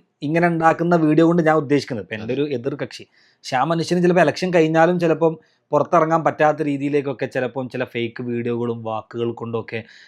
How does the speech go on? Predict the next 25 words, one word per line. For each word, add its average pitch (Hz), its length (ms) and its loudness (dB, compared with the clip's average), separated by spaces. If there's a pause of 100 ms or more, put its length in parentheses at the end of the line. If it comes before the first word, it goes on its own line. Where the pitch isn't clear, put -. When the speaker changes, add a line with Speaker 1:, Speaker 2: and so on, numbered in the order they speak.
Speaker 1:
ആ 123 100 -6
മനുഷ്യൻ്റെ 117 380 -2
ആത്മഹത്യയിലേക്കോ, 110 720 -4
അല്ലെങ്കിൽ 98 240 -10
നേരത്തെ 104 220 -12
പറഞ്ഞതുപോലെ 110 440 -2 (500)
ഒന്ന് 120 260 2 (200)
ഡൗൺ 127 280 6
ആവാൻ 151 280 6
വരെ 143 180 0
ചിലപ്പം 135 360 -4 (100)
ആ 127 140 0
ഒരു 127 220 -2 (160)
സാധ്യതകൾ 113 500 -4
ഉണ്ടാകും 107 360 -4
എന്നുള്ളതാണ്. 92 300 -14 (240)
അതേപോലെ 196 340 6
തന്നെയാണ് 190 300 2
ഈ 214 80 4
പാർട്ടിൻ്റെ 156 400 2
വിഷയം. 110 280 -6
ഇപ്പം 104 180 -16
നേരത്തെ 107 200 -10
പറഞ്ഞ 120 180 -2
പോലെ 135 120 -2